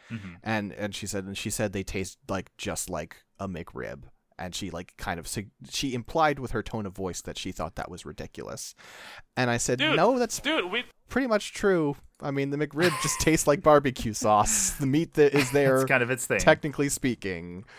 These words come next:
Speaker 2: Um,
Speaker 1: Mm-hmm.
Speaker 2: so just, I just wanted to add that in there, both because it recently happened and also to reassure any of our, our vegan or vegetarian listeners,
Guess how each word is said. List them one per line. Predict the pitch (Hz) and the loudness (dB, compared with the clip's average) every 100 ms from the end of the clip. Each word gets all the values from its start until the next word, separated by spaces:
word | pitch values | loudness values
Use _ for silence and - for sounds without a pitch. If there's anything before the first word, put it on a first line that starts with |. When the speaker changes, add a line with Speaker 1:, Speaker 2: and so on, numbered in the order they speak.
| - - - 98 | -20 -20 -10 -4
Speaker 2:
Um, | |
Speaker 1:
Mm-hmm. | 90 82 85 113 101 90 92 _ _ - | -2 -2 -4 -6 -6 -10 -14 _ _ -8
Speaker 2:
so | - 117 107 | 0 2 2
just, | 107 151 - - | 0 -4 -4 -2
I | 160 226 | 4 4
just | 202 | 4
wanted | 170 147 | -2 0
to | 127 - | 0 0
add | 127 | 0
that | 131 | 0
in | 123 | 0
there, | 117 | -2
both | 107 131 127 | -2 -2 -2
because | 127 117 | -4 -4
it | 104 | -4
recently | 95 107 101 | -6 -8 -8
happened | 92 117 139 | -2 -2 0
and | 135 | -4
also | 151 160 - | -2 -2 -4
to | 156 | -8
reassure | 185 240 - 180 - | -6 -4 -4 -4 -2
any | 160 156 | -2 -2
of | 147 | 0
our, | 131 120 - | 4 4 2
our | 117 110 | 0 0
vegan | 110 147 185 | 0 -2 -2
or | 156 | -2
vegetarian | 131 127 - 120 117 110 | -2 -4 -6 -4 -4 -4
listeners, | 101 - 92 87 | -6 -6 -8 -10